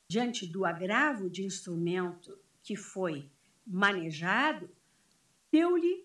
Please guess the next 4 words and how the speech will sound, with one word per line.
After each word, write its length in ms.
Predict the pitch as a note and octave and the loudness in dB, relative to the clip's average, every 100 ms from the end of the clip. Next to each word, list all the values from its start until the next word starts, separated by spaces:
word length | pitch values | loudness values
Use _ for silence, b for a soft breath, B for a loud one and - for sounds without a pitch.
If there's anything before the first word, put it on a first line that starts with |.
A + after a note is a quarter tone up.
| _ _ _ | _ _ _
parcial 760 | D#4+ E4+ - D4+ C#4+ D4+ D4+ _ _ | 4 4 0 2 2 2 -4 _ _
provimento 800 | C#4+ D4 D#4 D4+ B3+ A#3 - _ _ _ _ _ _ _ _ _ _ - | 0 2 4 2 0 -6 -12 _ _ _ _ _ _ _ _ _ _ 0
e 380 | D#4 E4+ - - _ _ _ | 2 2 -2 -14 _ _ _
explicita. 760 | C#4 - E4 E4 - F#3 E3 | -6 -2 0 0 0 -6 -6